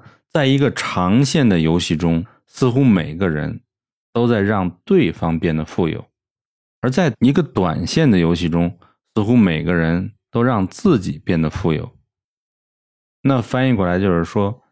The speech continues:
你如果是看眼前的钱，那你就拼命的搂钱，可能那个钱并不那么好挣。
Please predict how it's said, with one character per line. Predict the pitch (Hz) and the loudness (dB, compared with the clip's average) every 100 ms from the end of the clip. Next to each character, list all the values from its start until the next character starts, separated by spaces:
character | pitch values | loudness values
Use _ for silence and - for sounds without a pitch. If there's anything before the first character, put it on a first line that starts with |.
| _ _ - | _ _ 0
你 | 107 101 98 | 2 4 4
如 | 98 131 | 4 2
果 | 113 87 | 2 0
是 | 85 104 87 71 - - | -2 0 0 -2 -8 -6
看 | 143 107 | 0 2
眼 | 87 78 | 2 -2
前 | - 85 | -4 0
的 | 95 | 0
钱， | 104 - 78 76 - _ _ _ _ - | 0 -2 -4 -4 -10 _ _ _ _ -6
那 | 95 | -2
你 | 85 78 | -2 -4
就 | 85 | -6
拼 | 76 - 92 | -8 -6 -2
命 | 90 82 | 0 0
的 | 78 | -2
搂 | 82 92 | -2 -2
钱， | 87 85 82 107 _ _ - | -2 -4 -4 -6 _ _ -6
可 | 85 | -2
能 | 87 | 0
那 | 98 87 | 0 0
个 | |
钱 | 82 - 80 80 - _ | -2 -4 -6 -6 -10 _
并 | 123 110 92 | 0 2 2
不 | |
那 | 98 | 2
么 | 95 | 0
好 | 80 82 | 0 -2
挣。 | 78 113 | -2 -2